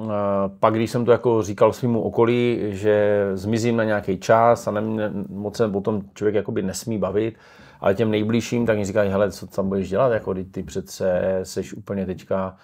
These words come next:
v režimu požitkáře a, a vlastně chlebíčkovýho krále, nebo prostě nálepku jako toho, toho jedlíka.“ A vlastně, když jsem měl nějakou váhu, bych řekl, jakoby větší po té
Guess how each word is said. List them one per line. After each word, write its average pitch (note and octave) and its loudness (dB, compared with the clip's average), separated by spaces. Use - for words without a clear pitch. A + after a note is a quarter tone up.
v F#2 -4
režimu F#2+ 0
požitkáře G2 2
a, F#2 0
a G2+ -6
vlastně F#2 -4
chlebíčkovýho F#2+ 0
krále, G2 2
nebo G2 -2
prostě F#2+ -4
nálepku G2 2
jako G2 2
toho, G2 -2
toho G#2 2
jedlíka.“ G#2+ 0
A G#2 0
vlastně, A2+ 4
když A2 -4
jsem B2+ 4
měl B2 6
nějakou A#2+ 6
váhu, A2 8
bych A2 2
řekl, A2+ 4
jakoby A2+ 6
větší A2 0
po A2+ -2
té G#2+ 6